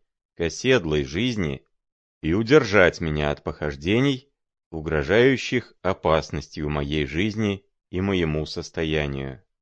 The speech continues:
При том же для меня не существовало того мотива, который побуждает обыкновенно отправляться в дальние странствия.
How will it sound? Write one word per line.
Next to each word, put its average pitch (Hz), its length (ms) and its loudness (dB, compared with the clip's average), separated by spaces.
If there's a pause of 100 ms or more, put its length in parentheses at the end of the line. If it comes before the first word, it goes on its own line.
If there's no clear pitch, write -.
(580)
При 98 200 -2
том 170 280 4
же 107 140 2
для 87 220 2
меня 85 320 2
не 82 160 0
существовало 135 840 0
того 123 300 2
мотива, 92 520 0
который 78 460 -2
побуждает 82 680 2
обыкновенно 90 840 0 (320)
отправляться 82 760 -2
в 73 80 -6
дальние 78 420 2
странствия. 76 880 -4